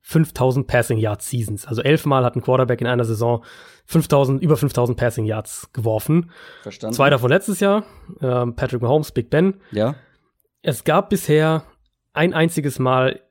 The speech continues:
Speaker 1: in einer Saison drei. Also, dass drei Quarterbacks das in einer Saison geschafft haben. Das war zweitausendelf mit, äh, Brees, Brady und Matt Stafford. Meine Bold Prediction ist, dass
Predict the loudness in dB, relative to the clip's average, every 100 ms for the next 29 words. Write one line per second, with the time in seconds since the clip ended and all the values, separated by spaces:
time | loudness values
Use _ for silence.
0 | _ _ -6 -4 0 2 2 0 2 2
1 | 4 2 0 _ -20 -6 -4 0 2 2
2 | 0 -6 _ _ _ -6 -6 -4 -4 2
3 | 2 4 2 2 -2 -4 -6 -2 -2 0
4 | -2 -2 -6 -6 -6 -4 -2 0 0 0
5 | 2 2 2 0 -2 -2 -6 -2 0 0
6 | 0 0 2 2 0 -2 -2 0 0 -2
7 | -16 -12 -6 -2 -2 -2 -4 -4 -14 _
8 | -20 -20 -20 -20 _ _ _ _ _ -2
9 | 2 4 4 4 4 0 0 -4 -4 -6
10 | -6 -14 -16 _ 0 0 -4